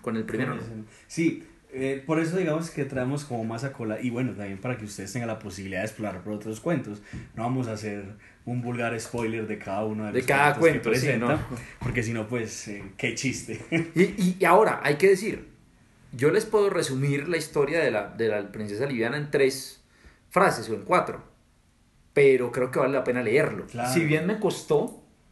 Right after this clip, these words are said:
Speaker 1: no significa que estuviera mal.
Speaker 2: No,
Speaker 1: Estuvo
Speaker 2: no, no.
Speaker 1: muy bueno.
Speaker 2: Es muy entretenido y logra, o sea, son cuentos muy interesantes. A mí, ¿qué me gustó? Me gustó como la especie de sátira, vuelvo y,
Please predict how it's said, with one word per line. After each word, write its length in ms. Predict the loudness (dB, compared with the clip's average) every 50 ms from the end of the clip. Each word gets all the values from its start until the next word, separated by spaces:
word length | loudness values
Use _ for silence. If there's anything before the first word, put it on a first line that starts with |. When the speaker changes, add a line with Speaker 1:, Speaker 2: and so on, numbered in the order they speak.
| _ _ _ _ _ _ _ _ -8
Speaker 1:
no 160 | -4 -2 -2 0
significa 480 | 0 -2 -2 -2 -2 -2 -4 -4 -4
que 80 | -4 -6
estuviera 320 | -6 -4 -2 -2 0 2
mal. 260 | 2 2 0 0 -4 -10 -16 -20 -20 _ _ _ -20 -14 -8
Speaker 2:
No, 80 | -6 -6
Speaker 1:
Estuvo 200 | -2 0 0 2
Speaker 2:
no, 120 | 2 2 2
no. 140 | 0 -2 -2
Speaker 1:
muy 160 | 0 0 0
bueno. 340 | 2 4 4 4 4 2 -2 -2
Speaker 2:
Es 200 | -2 -2 -2 0
muy 200 | -2 -2 -2 -2
entretenido 760 | -2 -2 -2 -2 -4 -4 -4 -6 -4 -2 -2 -2 -2 -4 -4 -2
y 160 | 0 2 2
logra, 720 | 2 2 0 0 0 0 0 0 0 0 -2 -2 -4 -6 -8 -10 -12 -14 -16 -18 -20 _ _ -10
o 60 | -4
sea, 140 | -2 0 0
son 160 | 0 0 -2
cuentos 340 | -2 -2 -2 -2 -2 -4 -4
muy 220 | -2 0 0 0
interesantes. 640 | 0 -2 -2 -4 -4 -4 -4 -4 -6 -6 -6 -8 -10
A 60 | -8 -6
mí, 220 | -6 -6 -6 -8 -12 _
¿qué 140 | -8 -4 -2
me 100 | -2 -2
gustó? 500 | -2 -4 -6 -6 -6 -6 -6 -6 -8 -14 -20 _ _ _ _ _ _ _ _ _ _
Me 160 | -8 -8 -6 -6
gustó 360 | -6 -8 -8 -8 -8 -8 -6
como 240 | -4 -4 -4 -2 -2
la 80 | -4
especie 460 | -6 -8 -8 -6 -6 -6 -4 -4 -4 -4
de 100 | -4 -4
sátira, 480 | -4 -2 -2 -4 -4 -4 -8 -8 -8
vuelvo 320 | -8 -8 -8 -8 -6 -6 -6
y, 380 | -6 -6 -8 -10 -12 -14 -16